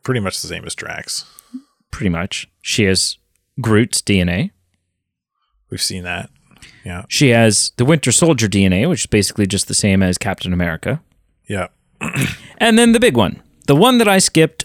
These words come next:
Speaker 2: the one that makes the rest of the M C U just, like, if that wasn't enough for you up until this point, she has the powers of Captain Marvel.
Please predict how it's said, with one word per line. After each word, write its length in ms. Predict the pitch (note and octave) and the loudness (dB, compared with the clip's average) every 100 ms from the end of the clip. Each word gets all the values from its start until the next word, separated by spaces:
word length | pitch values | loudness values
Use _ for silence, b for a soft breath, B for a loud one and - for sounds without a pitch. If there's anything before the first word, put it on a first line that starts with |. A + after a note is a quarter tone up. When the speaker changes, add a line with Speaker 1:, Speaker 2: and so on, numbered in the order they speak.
| - | 0
Speaker 2:
the 140 | C3 | 2
one 180 | D#3 G#3+ | 4 4
that 80 | G#3 | 4
makes 360 | F3+ F3+ - - | 4 2 0 -6
the 340 | F3 - C#3+ | -10 -2 2
rest 240 | E3+ A3 | 2 2
of 60 | E3+ | 0
the 100 | E3+ | 2
M 120 | D#3 | 2
C 160 | D3+ C#3+ | 2 2
U 160 | B2+ A#2+ | 2 2
just, 260 | D#3+ - B B | 0 -2 B B
like, 180 | A3+ - | 0 2
if 180 | A#3+ A#3+ | 0 2
that 260 | C#4+ D4+ D#4 | 2 2 4
wasn't 500 | A3 F#3+ G#3+ - - - - - _ - | 4 6 4 2 -8 -14 -20 -20 _ -4
enough 640 | B2+ B2+ B2 F2 - - - | 4 6 6 2 -4 -12 -12
for 280 | - A2+ F#2+ | -6 0 2
you 280 | D#2+ - - _ | 0 -6 -16 _
up 180 | A2 - | -2 0
until 260 | F#2+ G2 | -2 -2
this 180 | F2+ E2 | -4 -6
point, 260 | - D#2 - _ _ _ _ _ - b b b b b _ | -6 -8 -8 _ _ _ _ _ -20 b b b b b _
she 200 | - E3 | -2 2
has 60 | D3+ | 2
the 60 | |
powers 280 | D3+ D3+ E3 | 2 2 2
of 80 | D#3+ | 2
Captain 300 | E3+ E3+ E3+ | -2 -2 -2
Marvel. 360 | E3 G3+ C3 | 0 0 -2